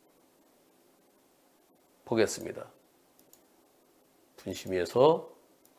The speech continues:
이렇게 나왔어요. 오십 대 오십. 교통사고 사실 확인,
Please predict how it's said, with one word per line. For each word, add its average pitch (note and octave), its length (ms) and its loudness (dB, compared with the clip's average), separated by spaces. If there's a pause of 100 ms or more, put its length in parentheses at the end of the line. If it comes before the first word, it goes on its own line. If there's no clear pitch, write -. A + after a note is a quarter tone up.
(140)
이렇게 D#3+ 240 0
나왔어요. - 460 -6 (580)
오십 - 260 -6
대 - 80 -10
오십. - 300 -12 (1400)
교통사고 F3 520 6
사실 D#3+ 360 4
확인, D3+ 320 0